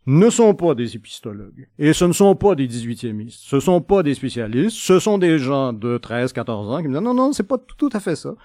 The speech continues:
Ou j'ajouterais plutôt un exemple, ou il faudrait plutôt <laughs> distinguer ceci de cela. Et là, je me retrouve à parler avec des gens avec qui je ne parlerais pas autrement. Ça fait partie de ce que je veux faire.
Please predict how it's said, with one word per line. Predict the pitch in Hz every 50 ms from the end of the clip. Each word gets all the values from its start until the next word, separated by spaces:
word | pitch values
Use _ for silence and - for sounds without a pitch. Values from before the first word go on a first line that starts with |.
| _ _ - - _ _
Ou | - 185 202
j'ajouterais | 143 208 220 202 202 220 - - 214 190
plutôt | 165 202 - 160
un | 147 143
exemple, | 139 123 110 131 147 170 - - -
ou | 156
il | 151 208
faudrait | 202 214 202 226 208
plutôt | 208 247 214 262 233
<laughs> |
distinguer | 196 190 - 202 180 185 208
ceci | - 180 156 - 170
de | -
cela. | - 135 180 320 - _ _ - - _ -
Et | 151
là, | 269 349
je | 208 220
me | 165
retrouve | 143 151 151 240 302 247
à | 160
parler | - 135 151
avec | 208 196 147
des | 131 131 131
gens | 123 156 247 302 294 - _ _ _ _ -
avec | 147 139 151 143
qui | - 311
je | 202 185
ne | 156
parlerais | 131 180 170 160 131 143
pas | 131 - 302 294 _ -
autrement. | 202 196 190 - 185 208 254 302 262 156 _ _ _ _ _ _ _ _ _ _ _ _ _
Ça | - - - 135 123
fait | - - 196 214
partie | - - 147 - - - - 196 156
de | 139
ce | 131 -
que | 156 143
je | 123 120
veux | 127 147 131
faire. | - 131 113 98 95